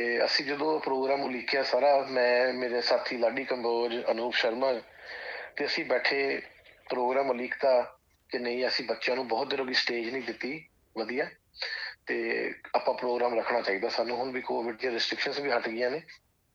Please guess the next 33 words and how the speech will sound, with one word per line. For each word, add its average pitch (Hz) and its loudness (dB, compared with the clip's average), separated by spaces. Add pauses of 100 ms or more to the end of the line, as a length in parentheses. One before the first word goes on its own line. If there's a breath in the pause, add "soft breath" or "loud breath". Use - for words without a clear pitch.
ਪ੍ਰੋਗਰਾਮ 151 2
ਰੱਖਤਾ, 143 4
ਤਿਆਰੀ 135 0
ਵੀ 143 -2
ਸ਼ੁਰੂ 135 0
ਕਰਤੀ। 123 0 (300)
ਆ 127 4
ਪ੍ਰੋਗਰਾਮ 147 2
ਤੋਂ 165 0
ਦੋ 143 2
ਤਿੰਨ 147 0
ਹਫ਼ਤੇ 135 0
ਪਹਿਲਾਂ 139 2
ਅਸੀਂ 131 0
ਜਦੋਂ 135 -2
ਟਿਕਟ 139 -2
ਵਗੈਰਾ 123 0
ਰਿਲੀਜ਼ 123 0
ਕਰਤੀਆਂ, 123 2 (600 loud breath)
ਤੇ 131 0
ਸਟਾਰਟਿੰਗ 151 4
ਦੇ 160 0
ਵਿੱਚ 143 0
ਆਪਾਂ 139 0
ਨੂੰ 143 -2 (160)
ਪਤਾ 139 -2
ਹੀ 131 -4
ਸਾਰਿਆਂ 123 0
ਨੂੰ 139 -2
ਵੀ 110 -4
ਸਲੋ 151 2
ਹੁੰਦਾ 135 0
ਹੈ 110 -2